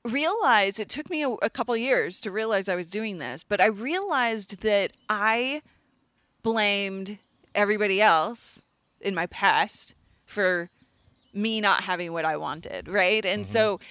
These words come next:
Speaker 1: th-, no longer were they in my life, yet I was still blaming them for the things that I didn't have or the things that I wanted that I wasn't able to accomplish. And so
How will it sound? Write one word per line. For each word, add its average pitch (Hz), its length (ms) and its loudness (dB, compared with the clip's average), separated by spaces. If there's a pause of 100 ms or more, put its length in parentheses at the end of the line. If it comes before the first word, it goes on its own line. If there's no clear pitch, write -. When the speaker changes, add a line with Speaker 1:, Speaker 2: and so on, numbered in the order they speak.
(220)
Speaker 1:
th-, 240 220 6
no 247 280 6
longer 233 520 6
were 196 200 -4
they 185 180 2
in 277 100 0
my 196 160 0
life, 139 480 -6 (100)
yet 214 260 4
I 208 60 6
was 196 160 0
still 190 180 -4
blaming 185 560 -6
them 160 480 -8
for 165 720 -2 (300)
the 196 180 -2
things 202 500 -2
that 180 140 -2
I 165 120 2
didn't 170 300 -8
have 170 800 -4
or 180 200 2
the 170 120 -4
things 185 400 -6
that 170 100 -8
I 156 120 0
wanted 156 600 -6
that 143 140 -8
I 127 100 -6
wasn't 151 320 -10
able 151 200 -12
to - 160 -16
accomplish. 269 680 -10 (400)
And 262 240 0
so 254 320 4